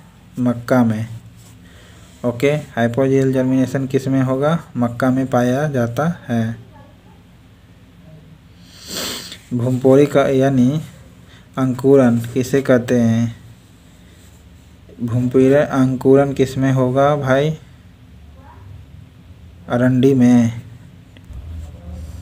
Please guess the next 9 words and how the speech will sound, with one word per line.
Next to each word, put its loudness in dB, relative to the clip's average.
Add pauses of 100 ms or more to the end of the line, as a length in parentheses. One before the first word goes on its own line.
(960)
अरंडी 2
में 2
जो 2
होता 2
है -2 (500)
भूमपोरिक 2
अंकुरण 2
कहलाता 2
है। 0